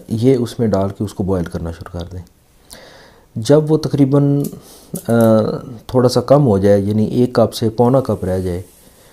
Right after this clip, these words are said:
तो इसको आपने उतार लेना है। इसके ऊपर तकरीबन पाँच से सात मिनट अगर आप उबालते हैं तो ये, अ, जो है वो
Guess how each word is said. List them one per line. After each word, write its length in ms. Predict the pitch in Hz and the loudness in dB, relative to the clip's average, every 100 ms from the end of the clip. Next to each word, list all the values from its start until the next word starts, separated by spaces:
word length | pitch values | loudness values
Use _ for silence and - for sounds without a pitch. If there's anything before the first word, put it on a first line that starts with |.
| _ _ _ _ - | _ _ _ _ -4
तो 240 | 107 104 - | 0 0 -4
इसको 200 | 110 107 | -4 -2
आपने 260 | 92 95 92 | -2 -2 -6
उतार 360 | 90 87 87 | -4 -4 -2
लेना 240 | 90 78 80 | -4 -6 -8
है। 80 | - _ _ _ - - - - - | -14 _ _ _ -20 -20 -20 -20 -10
इसके 280 | - 131 - | -6 -4 0
ऊपर 240 | 127 120 113 | 0 0 0
तकरीबन 440 | 113 113 110 110 | -2 0 0 0
पाँच 400 | - 117 117 120 | 0 0 2 -2
से 140 | - | -6
सात 440 | 113 120 120 123 113 | -6 -2 -2 -2 -2
मिनट 220 | 101 92 | -4 -4
अगर 180 | 95 95 | -4 -2
आप 200 | 95 104 | -4 -4
उबालते 420 | 90 92 90 113 | -4 -4 -4 -4
हैं 340 | 110 92 87 - _ | -6 -6 -10 -18 _
तो 80 | 101 | -10
ये, 260 | 92 98 92 | -6 -4 -4
अ, 120 | 92 - _ _ _ _ - 113 101 98 95 95 117 53 - - 120 | -8 -18 _ _ _ _ -8 -4 0 0 0 -2 -8 -10 -14 -10 -4
जो 100 | 107 | -2
है 140 | 101 | -2
वो 440 | 95 95 92 87 | -2 -2 -2 -6